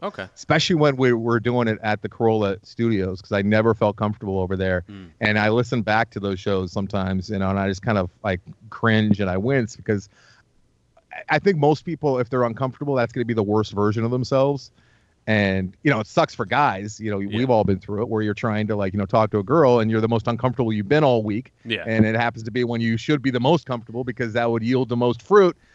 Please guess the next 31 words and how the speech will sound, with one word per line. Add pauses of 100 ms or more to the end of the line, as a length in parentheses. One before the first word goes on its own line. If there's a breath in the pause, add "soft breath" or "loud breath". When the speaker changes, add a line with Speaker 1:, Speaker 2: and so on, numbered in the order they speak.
(160 soft breath)
Speaker 2:
in
talking
to
this
girl,
but
you're
the
most
uncomfortable
you've
been
all
week
'cause
you're
talking
to
a
girl (300 soft breath)
and
you're
gonna
come
off
as
the
worst
version
of
yourself.